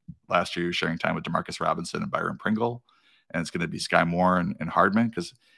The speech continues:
if that's the case, M-, Moore is a lot better route runner. He's maybe not quite as fast, but he's still four four something. Um, I have some ups-, you know, I have some, I think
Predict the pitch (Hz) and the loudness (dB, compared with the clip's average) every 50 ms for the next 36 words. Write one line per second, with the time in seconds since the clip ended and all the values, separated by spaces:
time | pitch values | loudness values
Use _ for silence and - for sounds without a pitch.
0 | _ _ - - 113 123 120 107 - - 127 123 113 104 95 - - - - - | _ _ 2 4 6 6 6 2 2 4 6 8 8 8 6 2 -2 -6 -8 -12
1 | - - _ - 98 110 123 110 87 87 92 85 76 90 85 82 80 92 101 95 | -12 -10 _ 2 4 6 6 6 6 4 4 4 4 4 2 2 6 6 6 6
2 | - - 87 87 87 87 90 - - - - - _ _ 98 98 101 101 98 92 | 6 4 0 0 0 -2 -4 -6 -8 -12 -14 -16 _ _ 0 0 2 2 2 2
3 | - - - 95 95 92 87 - - 104 101 101 90 85 87 - - 87 87 - | 0 0 2 2 2 2 2 0 2 4 4 6 6 4 2 -2 -6 -8 -8 -4
4 | - 101 92 - - 90 92 85 - - 92 92 90 - - 85 85 - 82 85 | -4 -4 -4 -2 -2 -2 -2 -2 -2 -2 -2 -2 -2 -2 -2 -4 -2 -2 -4 -4
5 | 87 90 - _ _ _ _ _ _ _ _ _ _ _ _ _ _ - 90 87 | -4 -6 -10 _ _ _ _ _ _ _ _ _ _ _ _ _ _ 0 2 4
6 | 82 82 82 82 82 82 - - _ _ _ _ _ _ _ _ _ - 104 101 | 4 4 2 0 -2 -4 -6 -10 _ _ _ _ _ _ _ _ _ 0 2 4
7 | 104 117 117 - - 101 - 98 - - - - 101 95 95 92 92 110 110 - | 6 6 6 6 4 2 2 2 0 0 0 0 2 4 4 4 4 4 2 0
8 | 107 95 90 87 - - 92 - 104 87 | 0 0 0 0 -2 -2 -2 -2 -2 -2